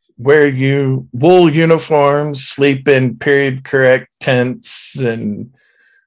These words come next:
march and yada, yada, yada." I was like, "No, I was in the real army. I spent plenty of time camping in the army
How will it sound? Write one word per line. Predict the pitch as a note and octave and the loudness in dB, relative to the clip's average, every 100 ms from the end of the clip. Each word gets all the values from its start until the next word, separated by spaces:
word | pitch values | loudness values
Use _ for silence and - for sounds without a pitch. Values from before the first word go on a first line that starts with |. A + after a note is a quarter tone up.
| - | -4
march | C3 C3+ C#3 D3 C3+ - - | 0 4 4 2 -2 -8 -4
and | C3+ G#2+ F#2 F2 F2+ | -2 -2 -4 -8 -6
yada, | G#2+ B2 B2+ | -2 0 2
yada, | B2+ C3 C3 | 2 2 2
yada." | B2+ B2+ | 4 4
I | C3 | 2
was | C3+ C3+ | 0 2
like, | C3 A#2+ G#2+ _ _ _ | 2 2 -2 _ _ _
"No, | A#2+ A#2+ | -2 2
I | F#2+ G#2 | 2 2
was | A#2 A2+ | 0 -2
in | G#2+ | -4
the | F#2 | -4
real | E2+ E2+ G2+ | -2 0 2
army. | A#2 C#3 D#3+ E3+ E3+ _ _ _ _ _ _ | 2 2 0 -2 -4 _ _ _ _ _ _
I | |
spent | B2 - B2+ G2+ - | -4 0 0 0 -6
plenty | - B2+ A#2+ A2+ | -4 0 2 2
of | G#2+ | 0
time | B2 G#2+ G#2+ A#2 A#2 A2+ _ _ _ - | 2 2 2 0 -4 -10 _ _ _ -4
camping | A2+ G#2 A2+ A#2 A#2 C3 _ _ _ _ _ | -2 0 -2 -4 -4 -8 _ _ _ _ _
in | A2+ G2 | -2 0
the | G2 | -2
army | F#2 F#2 E2+ D2 - | -2 -2 -4 -8 -14